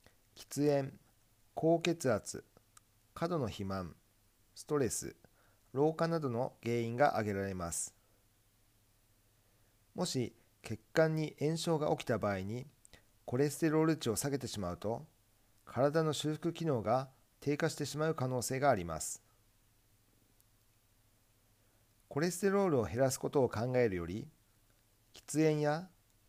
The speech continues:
高血圧、肥満やストレスに注意して、どこかで起きているであろう血管の炎症を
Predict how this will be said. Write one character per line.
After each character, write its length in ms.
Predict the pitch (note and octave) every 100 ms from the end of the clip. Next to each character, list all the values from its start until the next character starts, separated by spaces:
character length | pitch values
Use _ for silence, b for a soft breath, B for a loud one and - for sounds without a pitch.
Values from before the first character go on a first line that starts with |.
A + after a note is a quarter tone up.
| -
高 140 | D3
血 320 | C#3+ E3 -
圧、 380 | G#2 - - - _ _ _ _ _ _ _ _
肥 160 | - B2+
満 240 | D3 D3
や 260 | D3 D3+ E3 _ _ _
ス 120 | -
ト 120 | E3+
レ 100 | F3+
ス 140 | E3+ A#2+
に 100 | G2
注 240 | A#2+ G2+
意 60 | E2+
し 80 |
て、 240 | - A#2+ - - _ _ _ - b b b b _ -
ど 120 | E3
こ 100 | E3+
か 140 | C#3+
で 80 | A2+
起 140 | D#3+
き 60 | D#3
て 120 | C3+
い 80 | B2
る 100 | C3+
で 100 | B2
あ 80 | G2+
ろ 360 | C3+ A2+ - b
う 40 | b
血 240 | - G#2 -
管 220 | D3+ D#3
の 80 | C3+
炎 180 | C#3+ C#3
症 200 | C#3+ C3+
を 260 | D3+ D#3+